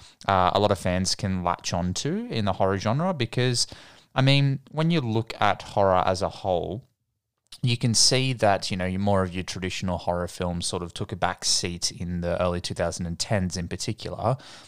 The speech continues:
uh, because films were making just bank, um, a, a lot of these found footage films, um, and they were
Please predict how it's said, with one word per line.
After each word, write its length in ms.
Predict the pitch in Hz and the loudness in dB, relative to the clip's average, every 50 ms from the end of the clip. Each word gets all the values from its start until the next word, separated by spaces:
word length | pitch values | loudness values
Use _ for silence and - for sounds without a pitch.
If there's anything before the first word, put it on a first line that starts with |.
| - - - | -14 -2 2
uh, 200 | 110 107 104 107 | 4 4 4 4
because 440 | 104 107 110 - - 127 117 104 - | 2 0 -6 -2 0 0 0 0 -2
films 440 | - - 127 131 135 135 131 - - | -2 0 2 2 4 4 4 2 2
were 120 | 127 113 | 0 0
making 580 | 107 104 98 101 98 - 107 98 95 95 92 92 | 2 2 0 0 -2 -2 -2 0 0 0 -2 -2
just 460 | 87 92 92 - - - 104 95 - | -4 -4 -4 -4 -6 -6 -12 -10 -2
bank, 460 | - 101 101 95 90 87 - - - - - | 2 2 2 2 0 -6 -12 -14 -12 -8 -6
um, 440 | 95 90 90 90 90 90 90 92 - - - | -4 -4 -4 -4 -6 -6 -8 -8 -8 -4 -2
a, 160 | 98 95 - | -2 0 0
a 60 | 95 | 2
lot 140 | 95 95 92 | 2 2 2
of 80 | 92 85 | 0 -2
these 220 | 90 90 87 - | -6 -8 -8 -6
found 240 | - - 90 85 - | -6 -6 -6 -6 -4
footage 240 | - 90 90 87 - | -4 -6 -6 -6 -8
films, 580 | - - 90 90 90 90 90 90 90 - - - - - - - - - _ - - | -8 -6 -4 -4 -4 -4 -4 -4 -4 -6 -6 -6 -10 -20 -20 -20 -20 -20 _ -8 -4
um, 580 | 92 92 90 90 90 90 87 90 92 - - _ - - - - | -4 -2 -2 -2 -4 -4 -6 -6 -8 -8 -10 _ -18 -14 -6 -2
and 460 | 107 107 107 107 104 101 - - - | 0 2 2 2 0 0 -2 -4 0
they 140 | - 110 110 | 2 2 2
were 260 | 107 107 107 104 98 | 4 4 2 2 2